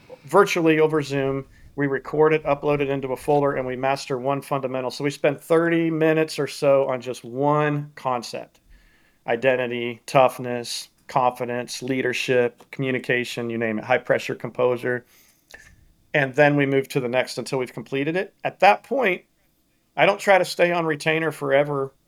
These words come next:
I just ask them to recommend me to someone that they do business with whose success would also benefit their own. Because whether it's an individual client or a group, if I'm not helping you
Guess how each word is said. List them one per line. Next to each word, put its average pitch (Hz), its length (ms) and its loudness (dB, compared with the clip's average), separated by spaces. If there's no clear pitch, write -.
I 143 120 0
just 147 180 -4
ask 143 220 4
them 147 100 -4
to 135 80 -2
recommend 139 400 -2
me 143 80 -2
to 135 80 -8
someone 135 360 -4
that 123 100 -10
they 139 120 0
do 135 120 -4
business 135 440 -4
with 123 260 -4
whose 123 400 -8
success 147 500 0
would 143 80 -4
also 135 240 4
benefit 135 460 -2
their 127 160 0
own. 185 260 0
Because 170 520 2
whether 214 200 10
it's 202 140 4
an 202 80 2
individual 202 420 4
client 208 420 2
or 180 140 2
a 160 80 2
group, 240 340 -4
if 160 100 0
I'm 247 160 8
not 240 160 6
helping 214 300 6
you 175 200 0